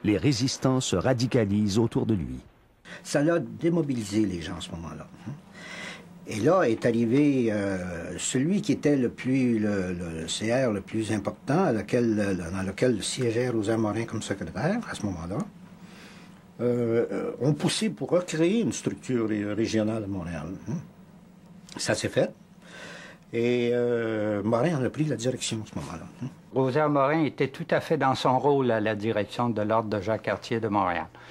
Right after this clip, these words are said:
Speaker 3: Ça ne le chagrinait pas du tout de ne pas avoir de structure, euh, démocratique.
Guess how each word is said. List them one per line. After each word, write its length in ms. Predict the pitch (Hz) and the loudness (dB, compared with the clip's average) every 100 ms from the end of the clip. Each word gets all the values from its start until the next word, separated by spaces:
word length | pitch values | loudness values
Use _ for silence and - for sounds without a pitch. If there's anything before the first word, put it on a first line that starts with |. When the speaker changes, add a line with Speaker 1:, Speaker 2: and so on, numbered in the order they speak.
| - | -18
Speaker 3:
Ça 280 | - 127 120 | -4 0 2
ne 80 | 123 | 2
le 180 | 117 123 | 2 0
chagrinait 840 | - - 139 135 123 135 139 123 117 | -2 -2 0 2 2 2 2 2 -2
pas 420 | - - 156 143 | -2 2 2 2
du 240 | 117 117 | -2 -4
tout 260 | - 123 135 - - - - | 0 0 0 -8 -20 -20 -2
de 160 | 107 | 2
ne 180 | 120 113 | 4 2
pas 300 | - 135 113 | 2 2 4
avoir 260 | 110 120 113 | 4 4 2
de 140 | 110 | 0
structure, 840 | 107 - 113 - - 120 117 110 | -2 -2 -2 -2 -2 0 2 0
euh, 220 | 104 95 | 0 0
démocratique. 880 | 95 101 98 92 - - - - - | -2 -2 0 -2 -4 -10 -12 -20 -20